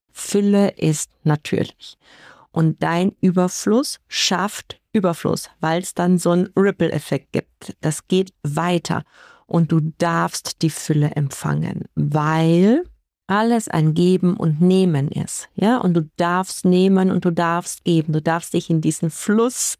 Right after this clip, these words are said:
reinbegeben. Und jetzt habe ich noch am Schluss eine Übung für dich, um einfach dieses Thema Schuld auch loszulassen. Wenn du gerade irgendwie unterwegs bist, dann mach die Übung später, kannst du den Podcast jetzt stoppen,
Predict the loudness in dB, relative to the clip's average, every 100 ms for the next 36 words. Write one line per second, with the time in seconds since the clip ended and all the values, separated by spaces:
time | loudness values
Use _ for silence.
0 | _ -14 -6 -2 0 0 0 -2 -2 -2
1 | -2 -6 -10 _ 0 2 2 0 -2 0
2 | 2 2 2 -2 -2 0 4 2 2 0
3 | -2 0 2 2 2 2 0 0 -2 0
4 | 2 2 -2 -6 -2 0 0 0 0 0
5 | -2 -2 -4 -6 -4 -2 -4 -2 0 2
6 | 0 -2 2 4 4 2 0 -6 -2 0
7 | -2 -6 -18 _ 0 0 0 -4 -4 -4
8 | -6 -8 -10 -12 _ -20 -20 _ _ -2
9 | 2 4 2 2 0 0 0 0 0 2
10 | 0 0 -2 0 0 2 0 -2 -2 -2
11 | 0 0 0 -2 -2 -2 0 -2 -2 -2
12 | 0 0 0 -2 -4 -4 -2 -2 0 -2
13 | -4 -2 -4 -4 -4 -4 -4 -12 -8 -6
14 | -4 -6 0 0